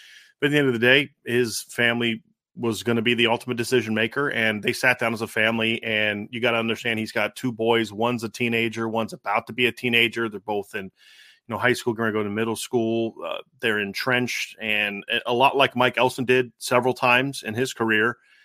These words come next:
uh, he decided to stay where he is 'cause it was best for his family. Can't fault him for that. I actually have a ton of respect for that, to be completely honest with you. But, uh, I can, I can say there's people, "Oh, he just used Notre Dame for this, Notre Dame for that. He wasn't really interested. Why waste time?"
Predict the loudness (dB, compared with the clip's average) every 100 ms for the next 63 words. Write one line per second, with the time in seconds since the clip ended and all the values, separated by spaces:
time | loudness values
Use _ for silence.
0 | _ _ _ -16 -8 -6 -4 0 2 2
1 | -2 -2 0 2 2 0 -2 -6 -6 -6
2 | -4 -4 -4 -6 -2 -2 -2 -14 _ -2
3 | 0 2 2 2 -2 -8 -4 -4 -2 -2
4 | 2 2 2 2 2 4 4 4 2 0
5 | -8 -8 -6 -6 -6 -8 -6 -6 -8 -10
6 | -14 -12 -12 -14 _ _ _ _ _ 2
7 | 2 2 0 0 0 2 2 2 -2 2
8 | 0 2 0 2 4 2 -2 -4 2 2
9 | 2 0 -4 -2 -2 -2 -2 -2 -6 -2
10 | 0 0 0 -6 -6 -2 2 2 2 -2
11 | -4 -4 -4 -2 0 0 0 0 0 0
12 | -2 -6 -4 0 2 2 0